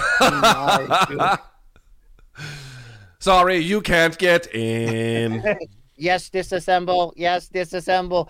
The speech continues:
Speaker 2: Uh, I'm saying that maybe we end it with the December sixteenth U F C card. Maybe that's our championship end lot final, because we may go into that week, you know, two or three games apart, two or three picks apart. You know what I'm saying?
Speaker 1: Yeah.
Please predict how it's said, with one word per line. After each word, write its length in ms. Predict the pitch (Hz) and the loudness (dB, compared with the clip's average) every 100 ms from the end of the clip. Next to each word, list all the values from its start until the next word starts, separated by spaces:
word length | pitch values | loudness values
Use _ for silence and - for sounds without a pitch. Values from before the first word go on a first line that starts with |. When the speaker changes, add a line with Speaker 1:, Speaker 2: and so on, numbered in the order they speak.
| - - | -8 -6
Speaker 2:
Uh, 300 | 160 160 151 - - | 0 2 0 -2 -2
I'm 240 | 180 226 | 0 0
saying 400 | - 226 214 202 | -2 -4 -2 -2
that 220 | 185 151 151 - _ | -2 -2 -8 -20 _
maybe 340 | 151 196 262 311 | -4 -4 -4 -10
we 180 | 254 233 | -6 -4
end 220 | 330 440 | -4 -6
it 160 | 269 | -10
with 260 | 135 139 127 - | -8 -10 -10 -12
the 100 | 151 | -10
December 460 | 139 - 151 139 | -10 -8 -8 -8
sixteenth 560 | 127 151 - - 139 - | -10 -12 -12 -14 -14 -10
U 160 | 127 | -8
F 80 | 117 | -8
C 140 | - 120 | -10 -10
card. 280 | 113 107 | -8 -8
Maybe 240 | 120 160 190 | -8 -8 -2
that's 280 | 170 190 202 | 0 2 0
our 100 | 170 | -4
championship 1040 | - - 170 175 190 165 165 - 165 - _ _ _ 147 | -6 -10 -8 -8 -8 -10 -8 -6 -6 -8 _ _ _ -4
end 320 | 160 180 156 | -4 -4 -8
lot 260 | 151 151 - | -2 -2 -2
final, 540 | - 160 185 165 170 _ - | -6 -4 -2 -2 -4 _ -12
because 220 | 196 214 | -6 -4
we 140 | 202 339 | 0 2
may 160 | 381 | 2
go 220 | 269 277 | 2 0
into 200 | 294 349 | 0 -4
that 220 | 320 220 175 | -2 -2 -2
week, 320 | 190 - - - - - - - - - | -4 -6 -14 -18 -20 -20 -20 -20 -20 -12
you 100 | 254 | -4
know, 160 | 247 208 | -2 -2
two 260 | - 247 | -4 -6
or 100 | 262 | -4
three 460 | 240 233 247 240 214 - - - | -6 -6 -6 -6 -8 -14 -12 -6
games 340 | 202 226 196 | -4 -4 -8
apart, 420 | 175 269 330 165 | -6 -2 -2 -2
two 120 | 208 | -8
or 20 | 208 | -10
three 160 | 208 | -10
picks 300 | 196 214 - | -12 -12 -10
apart. 420 | - 214 277 165 | -10 -8 -10 -12
You 140 | 123 147 | -16 -16
know 80 | 165 | -14
what 60 | |
I'm 80 | 196 | -16
saying? 200 | - 95 | -12 -8
Speaker 1:
Yeah. 220 | 90 76 | -6 -8